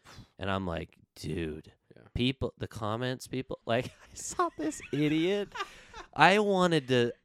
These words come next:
Speaker 1: absolutely
Speaker 2: the, the one,
Speaker 1: roast
Speaker 2: the one
Speaker 1: him.
Speaker 2: that you're a top fan for. You got the little diamond above
Speaker 1: I
Speaker 2: your
Speaker 1: am
Speaker 2: name.
Speaker 1: a top fan there <laughs> 'cause I engage with the page every day.
Speaker 2: Yeah.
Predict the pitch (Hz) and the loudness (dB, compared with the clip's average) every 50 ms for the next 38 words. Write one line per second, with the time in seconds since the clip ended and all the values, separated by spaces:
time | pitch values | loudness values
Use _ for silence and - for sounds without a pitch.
0 | _ - 117 117 117 131 131 - - - 139 127 120 117 110 110 107 104 113 113 | _ 2 4 4 4 4 2 0 -4 -4 -2 0 0 2 2 2 2 2 2 2
1 | 113 110 98 92 90 90 90 104 98 98 113 117 147 156 127 120 127 156 170 175 | 2 2 0 -2 -6 -4 0 2 2 2 0 0 -2 -2 -2 -2 -2 -4 -6 -6
2 | 160 - - 160 156 151 - - 143 160 190 185 - - 98 90 98 110 131 131 | -8 -8 -8 -8 -8 -8 -8 -10 -10 -8 -8 -8 -8 -8 -6 -6 -6 -4 -4 -4
3 | - - 135 135 131 127 120 120 117 139 160 151 113 107 95 98 98 98 95 98 | -4 -2 -2 0 0 0 0 0 0 0 0 0 -2 -2 0 0 0 0 0 -2
4 | 95 98 92 92 98 90 92 - - - 90 87 90 90 87 87 90 90 87 87 | -2 -2 -2 -4 -4 -6 -6 -10 -12 -14 -12 -12 -10 -10 -10 -10 -8 -10 -10 -12
5 | - - - - - _ - 117 113 110 131 123 123 123 131 127 117 107 117 123 | -14 -16 -20 -20 -12 _ -4 -4 -2 -2 -2 0 2 4 4 2 2 0 0 0
6 | 117 123 123 113 - - - 117 117 120 110 101 - - - 107 101 101 107 104 | 0 -2 -6 -6 -6 -4 -2 0 0 0 -2 -4 -8 -4 -4 -2 -2 0 0 0
7 | 101 98 92 85 82 - - 80 | 2 2 0 0 -4 -8 -16 -20